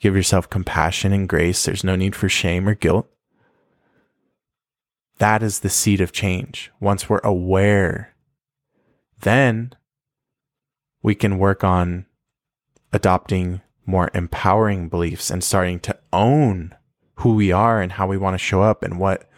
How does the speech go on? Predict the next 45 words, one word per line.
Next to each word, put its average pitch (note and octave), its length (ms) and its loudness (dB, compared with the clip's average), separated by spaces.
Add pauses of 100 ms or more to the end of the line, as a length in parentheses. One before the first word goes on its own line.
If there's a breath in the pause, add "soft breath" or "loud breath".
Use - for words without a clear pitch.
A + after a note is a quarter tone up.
(200 loud breath)
what G#2+ 140 2
is G#2 120 0
a G#2 60 4
priority G2+ 540 2
to - 160 -6
us, G#2 260 -6
regardless G#2 500 0
of F#2+ 280 -2 (420 loud breath)
whether G2+ 420 2
others G2+ 300 0
want G2 140 0
to F2+ 80 -2
guilt G2 300 0
or F#2 80 0
shame F#2+ 360 0
us F#2+ 200 0
or F2+ 60 2
whatever. G2 320 0
That F#2 200 2
has A2 220 -2
to G#2 40 -6
do G#2 120 0
with G2+ 180 -2
their F2 280 0
own B2+ 280 0
relationship F#2+ 720 -2
to F2+ 100 -6
money. E2 380 -8 (580)
That G2+ 160 0
has A2+ 200 0
to G#2 40 -4
do G#2+ 120 2
with G#2 140 0
their F2+ 240 -2
own A2+ 280 0
shit. - 520 -4 (760)
And G#2+ 160 0
poor B2+ 200 2
people B2+ 320 0
are A#2 220 2
always A#2+ 360 2
gonna G2+ 180 -2
shame F#2 360 -2
rich E2+ 240 -6
people - 440 -6